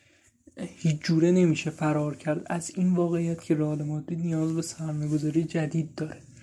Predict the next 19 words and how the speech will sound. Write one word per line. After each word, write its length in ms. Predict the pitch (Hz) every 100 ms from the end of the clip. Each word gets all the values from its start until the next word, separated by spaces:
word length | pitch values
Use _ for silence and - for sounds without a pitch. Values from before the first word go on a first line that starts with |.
| - - -
ما 60 | 151
داریم 200 | 151 160
می‌بینیم 400 | 170 165 147 143
دیگه، 160 | 139
هر 340 | 139 160 170 180
بازی 420 | 165 156 147 160
که 420 | 160 156 156 175 -
رئال 320 | 156 147 147
انجام 380 | 151 147 151 147
می‌ده، 400 | 151 160 190 220 _ - - - - -
طرفدارا 880 | 160 156 156 - 151 160 160 160 -
از 180 | - 151
عملکرد 420 | 151 143 143 156
هافبک 540 | 151 - 151 - 156 151
ها 100 | 156
به 100 | 156
شدت 500 | - 156 175 175 180
راضین، 520 | 170 160 165 170 165 - _ _ _ _
از، 320 | 165 143 -